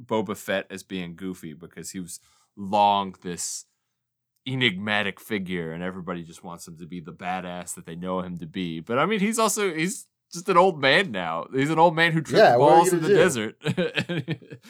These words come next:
Speaker 1: <laughs> And then all of his friends were killed, and now it's like, well, shit.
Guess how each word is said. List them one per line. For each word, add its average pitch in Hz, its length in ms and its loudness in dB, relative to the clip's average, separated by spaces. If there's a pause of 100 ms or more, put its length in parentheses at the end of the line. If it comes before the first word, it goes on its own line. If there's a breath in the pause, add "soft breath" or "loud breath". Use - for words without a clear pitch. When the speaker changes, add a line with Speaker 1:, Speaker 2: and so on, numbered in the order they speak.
Speaker 1:
<laughs> 208 100 -10
And 151 120 -6
then 160 120 0
all 156 240 6
of 160 80 2
his 160 180 0
friends 160 320 -2
were 113 120 -6
killed, 90 380 -4
and 107 120 -10
now 110 160 0
it's 110 160 -8
like, 110 120 -8
well, 123 160 -10 (140)
shit. - 380 -6